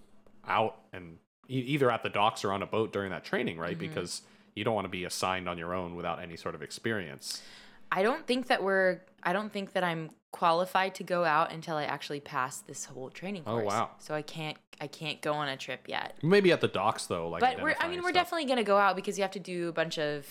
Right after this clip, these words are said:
Speaker 2: safety drills. You know, the Coast Guard is very strict about
Speaker 1: Right.
Speaker 2: everything. <laughs> You know, um,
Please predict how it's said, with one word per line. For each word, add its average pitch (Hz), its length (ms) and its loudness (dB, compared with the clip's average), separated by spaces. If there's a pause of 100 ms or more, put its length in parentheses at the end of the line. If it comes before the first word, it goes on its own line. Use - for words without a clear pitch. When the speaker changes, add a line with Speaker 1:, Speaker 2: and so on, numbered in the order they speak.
(120)
Speaker 2:
safety 196 800 -2
drills. 170 500 4
You 180 60 -4
know, 175 100 -2
the 160 80 -2
Coast 165 280 -2
Guard 151 160 0
is 139 100 -8
very 139 180 -2
strict - 300 -10
about 131 380 -4 (400)
Speaker 1:
Right. 101 440 4 (480)
Speaker 2:
everything. 139 460 -4 (360)
<laughs> - 20 6 (720)
You 185 100 -2
know, 135 200 -2 (180)
um, 135 460 -4